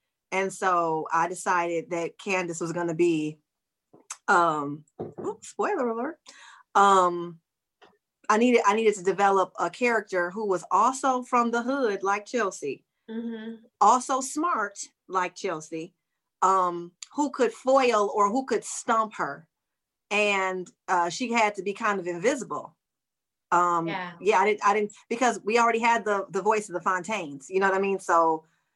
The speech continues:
Speaker 1: we, we, you know, we had the, we had the dead voice of, we didn't, 'cause I wrote a chapter for Boudreaux, and then I took it out, um, where you, I, I actually explained where the baby came from in the chapter. And I think I'm just gonna put it on the website as, like, a,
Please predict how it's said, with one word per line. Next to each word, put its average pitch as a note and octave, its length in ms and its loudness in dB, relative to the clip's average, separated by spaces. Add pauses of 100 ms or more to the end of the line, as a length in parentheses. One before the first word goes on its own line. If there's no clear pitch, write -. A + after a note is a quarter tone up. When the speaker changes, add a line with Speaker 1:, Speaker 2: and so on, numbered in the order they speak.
(540)
Speaker 1:
we, G3+ 360 2
we, G3 160 -6
you A3+ 80 2
know, G3 100 4
we A#3 100 6
had G3+ 220 4
the, F3+ 380 2
we F#3+ 140 0
had F#3 140 0
the E3+ 80 0
dead G#3+ 280 2
voice A#3 300 0
of, F#3+ 280 2
we A#3 100 0
didn't, C#4 200 -4
'cause A3+ 220 -2 (280)
I G#3+ 100 6
wrote D#4+ 200 4
a A#3+ 40 -6
chapter D#4+ 360 0
for A3+ 140 -4
Boudreaux, G3+ 460 -2 (920)
and G#3 160 -2
then A3 80 0
I G3 120 0
took G#3 220 -4
it F3+ 60 0
out, F#3 300 0 (840)
um, F#3 480 0 (240)
where G#3+ 180 0
you, A3 200 -4
I, G3 280 0
I A3 60 2
actually A3+ 200 -4
explained A3 440 -2
where G3 120 0
the F#3 60 -4
baby A#3+ 260 -2
came D#3+ 220 -12
from - 240 -18 (720)
in G3 160 2
the F#3+ 80 -2
chapter. G#3+ 440 2
And F#3+ 140 0
I F#3+ 60 2
think B3+ 180 0
I'm B3 100 4
just - 100 -10
gonna G3+ 140 0
put G3+ 120 0
it F#3+ 60 2
on F#3 100 2
the F3 60 -4
website F#3 460 2
as, E3+ 120 -4
like, E3+ 180 0
a, E3 280 -2